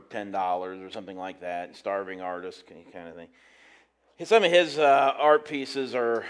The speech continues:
were, were thousands of dollars. I mean, they're very, very, very impressive pieces.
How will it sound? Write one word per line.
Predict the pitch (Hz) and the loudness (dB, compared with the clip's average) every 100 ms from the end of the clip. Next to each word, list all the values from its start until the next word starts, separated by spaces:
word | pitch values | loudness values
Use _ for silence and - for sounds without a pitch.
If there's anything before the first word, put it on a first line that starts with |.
| - 135 | -12 -6
were, | 147 156 | -2 -2
were | 139 - | -6 0
thousands | 165 156 160 131 127 | 6 8 6 2 -10
of | 113 | -4
dollars. | 127 123 117 98 101 | 0 2 2 -2 -8
I | |
mean, | 123 123 | -8 -4
they're | 117 | -4
very, | 117 131 127 | 0 2 2
very, | 113 113 110 107 104 - _ _ _ - | 0 -2 -2 -2 -8 -14 _ _ _ -6
very | 127 127 104 80 - | -2 -2 -4 -8 -14
impressive | 95 - 110 104 - 92 | -16 -6 -4 -4 -8 -16
pieces. | - 110 107 107 92 90 | -10 -8 -8 -10 -14 -16